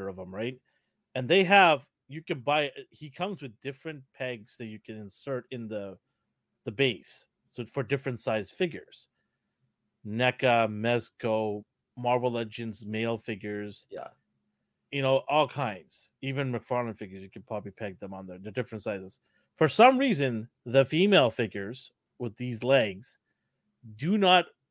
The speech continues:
Speaker 1: sit well with any of the pegs I have. They will fall over in a second. And it just drives me nuts.
Speaker 2: They're very annoying. The shoes look cool, I guess, on some of them, but alas.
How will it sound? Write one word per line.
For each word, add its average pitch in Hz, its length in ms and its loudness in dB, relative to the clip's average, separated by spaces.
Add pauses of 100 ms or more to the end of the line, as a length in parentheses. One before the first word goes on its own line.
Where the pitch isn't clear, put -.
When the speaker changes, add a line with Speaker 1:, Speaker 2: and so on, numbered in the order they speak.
Speaker 1:
sit 147 280 -2
well 127 240 2
with 120 220 -4
any 185 340 4
of 139 120 0
the 123 80 -4
pegs 113 300 -4
I 95 100 -10
have. 85 280 -14 (840)
They 143 120 0
will 160 160 2
fall 185 640 6
over 151 200 0
in 135 180 -6
a 117 100 -4
second. - 640 -10 (1200)
And 131 160 -6
it 127 80 -6
just 147 220 -6
drives 135 280 0
me 117 100 -8
nuts. 107 640 -10 (680)
Speaker 2:
They're 123 120 -6
very 160 220 -4
annoying. 90 340 -8 (420)
The 104 80 -2
shoes 156 300 -2
look 131 180 2
cool, 90 320 0
I 85 100 -2
guess, 90 280 -4
on 85 120 -6
some 113 160 0
of 87 80 -2
them, 85 200 -4
but 76 200 -4 (2000)
alas. 110 460 4